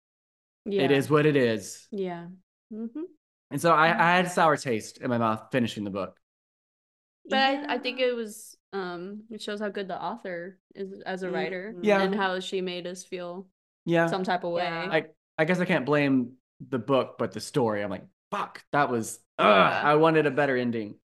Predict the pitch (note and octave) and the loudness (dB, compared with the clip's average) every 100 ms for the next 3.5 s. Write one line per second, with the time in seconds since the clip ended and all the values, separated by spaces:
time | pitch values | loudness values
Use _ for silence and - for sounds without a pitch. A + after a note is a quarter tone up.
0 | - E3 D#3 F4+ F4 E4 C#4+ C#4 G#3 E3+ | -8 -2 2 6 8 6 4 0 -2 -2
1 | E3+ B3 B3+ A#3+ A#3 A#3+ C4 F#4+ G4 F#4 | -2 2 2 0 -4 -4 -2 -2 -4 -4
2 | D#4+ - G3+ G3+ F#3 F#3+ E3+ F3+ G3 - | -6 -6 -4 -4 -6 -6 -4 -4 -8 -10
3 | E3+ D#3 - - G#3 | -6 -6 -8 -10 -10